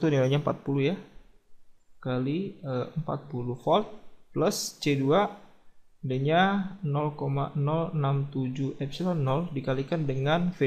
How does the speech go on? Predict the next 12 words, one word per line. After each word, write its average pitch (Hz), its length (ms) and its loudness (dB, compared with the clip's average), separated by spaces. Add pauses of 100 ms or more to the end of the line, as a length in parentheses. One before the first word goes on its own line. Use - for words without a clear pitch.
dua. 135 240 6 (120)
V 123 120 -2
dua 147 240 4
adalah, 143 240 6 (640)
eh, 139 240 -2
tiga 135 240 6
puluh 127 320 0
empat 190 240 2 (1040)
koma 170 800 4
dua 131 240 2
puluh 135 240 0
enam. 113 360 0